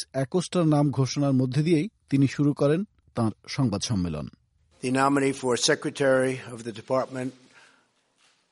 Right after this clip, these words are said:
Speaker 2: of Labor will be Mister Alex Acosta।
Speaker 1: এরপর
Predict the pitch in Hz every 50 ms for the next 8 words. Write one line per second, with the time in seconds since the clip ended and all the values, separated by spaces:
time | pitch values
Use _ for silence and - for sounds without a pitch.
0 | - 147 120 120 120 117 117 117 110 127 131 131 135 - - - _ _ _ _
1 | - _ _ _ _ _ _ - 120 110 113 123 117 117 123 120 - - 127 -
2 | - 127 127 131 135 135 135 - - - - - - - - - - - - -
3 | _ _ - 127 - - 135 117 - - - - - 131 127 - - _ _ _
4 | _ _ _ _ _ _ _ _ _ _ - 139 147 127 - 151 143 147